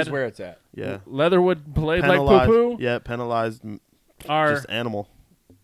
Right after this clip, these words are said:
Speaker 3: Our, our line was just bad. Like,
Speaker 2: You
Speaker 3: there
Speaker 2: know
Speaker 3: was
Speaker 2: what's
Speaker 3: no,
Speaker 2: funny,
Speaker 3: the
Speaker 2: though, when I
Speaker 3: defense,
Speaker 2: s-,
Speaker 3: defense impressed me.
Speaker 2: you know what, what got me fun, like, just laughing a little bit is, like, you know, like,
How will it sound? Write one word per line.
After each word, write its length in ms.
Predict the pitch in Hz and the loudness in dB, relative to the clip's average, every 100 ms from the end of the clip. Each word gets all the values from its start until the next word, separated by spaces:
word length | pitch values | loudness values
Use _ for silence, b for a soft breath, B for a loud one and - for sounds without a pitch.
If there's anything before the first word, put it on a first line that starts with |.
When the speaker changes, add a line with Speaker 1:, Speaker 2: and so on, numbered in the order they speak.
| _ _ _ _ _ | _ _ _ _ _
Speaker 3:
Our, 120 | 143 | -4
our 160 | 147 156 | 0 2
line 240 | 170 220 | 2 0
was 100 | 160 | -2
just 160 | 123 110 | -6 -6
bad. 260 | 117 160 | -4 -2
Like, 140 | 113 110 | -4 -2
Speaker 2:
You 60 | |
Speaker 3:
there 60 | - | 0
Speaker 2:
know 100 | 277 | 2
Speaker 3:
was 60 | 311 | 2
Speaker 2:
what's 160 | 285 | 2
Speaker 3:
no, 40 | 139 | 0
Speaker 2:
funny, 220 | 165 180 | -2 0
Speaker 3:
the 60 | 175 | 0
Speaker 2:
though, 200 | 196 208 | 2 4
when 120 | 240 | 4
I 80 | 180 | 2
Speaker 3:
defense, 120 | - 156 | -2 -4
Speaker 2:
s-, 40 | |
Speaker 3:
defense 280 | 175 180 165 | -4 -2 -6
impressed 320 | 156 165 135 | -4 -4 -4
me. 120 | 113 | -10
Speaker 2:
you 80 | 147 | -6
know 120 | 160 190 | -2 0
what, 220 | 170 - | -2 -4
what 160 | 147 135 | -8 -4
got 180 | 147 127 | -4 -4
me 120 | 139 | -8
fun, 280 | 135 135 98 | -8 -8 -4
like, 260 | 123 117 | -4 -4
just 160 | 98 117 | -8 -8
laughing 280 | 113 117 120 | -4 -4 -4
a 40 | |
little 160 | 117 117 | -8 -6
bit 100 | 117 | -8
is, 80 | 117 | -6
like, 200 | 113 107 | -8 -10
you 60 | |
know, 220 | 117 113 101 | -8 -6 -6
like, 220 | 107 | -8